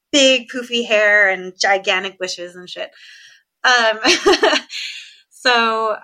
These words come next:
you know, I just, I already knew that that's what I would do. Um, and I was in that relationship for nine years.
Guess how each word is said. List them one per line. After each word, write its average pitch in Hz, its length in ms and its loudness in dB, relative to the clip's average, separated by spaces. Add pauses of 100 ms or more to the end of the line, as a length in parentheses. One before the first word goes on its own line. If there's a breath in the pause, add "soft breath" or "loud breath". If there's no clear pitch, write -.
(100)
you 294 120 2
know, 247 100 4
I 247 120 4
just, 277 220 -8
I - 280 0
already 277 420 2
knew 214 600 -8 (480)
that 202 220 -6
that's 190 340 -4
what 190 140 -4
I 175 140 -2
would 180 160 -12
do. - 420 -4 (720)
Um, 180 520 -2 (1120)
and 247 260 0
I 240 80 2
was 254 140 0
in 294 100 0
that 277 120 4
relationship 240 360 -4
for 214 120 -2
nine 202 360 0
years. 185 460 -10